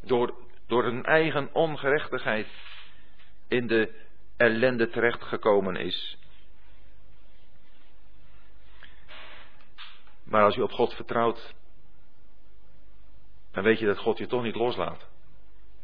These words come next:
En die eerste keer, die eerste keer toen u met uw verloren leven naar God toeging, toen was het toch niet anders? Toen heeft God u toch aangenomen? Helemaal, met heel uw ellende,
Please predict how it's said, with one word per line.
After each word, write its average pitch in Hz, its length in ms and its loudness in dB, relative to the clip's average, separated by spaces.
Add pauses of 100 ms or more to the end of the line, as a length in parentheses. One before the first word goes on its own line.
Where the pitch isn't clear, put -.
(140)
En 120 60 -2
die 143 100 2
eerste 180 280 8
keer, 104 320 2 (1400)
die - 120 -6
eerste 226 300 4
keer 202 280 -2
toen 170 180 2
u 156 180 -2 (840)
met 135 200 2
uw 143 100 2
verloren 151 520 6
leven 160 280 2
naar 139 100 0
God - 320 -2
toeging, 120 480 0 (1160)
toen 85 80 -2
was 85 120 0
het 87 100 -4
toch 90 140 -2
niet 90 120 -2
anders? 85 460 -4 (1700)
Toen 110 140 2
heeft 113 120 4
God 120 160 4
u 117 80 2
toch 110 140 2
aangenomen? 98 640 0 (600)
Helemaal, 123 720 4 (560)
met 170 320 6
heel 117 380 4
uw 98 180 2
ellende, 92 440 0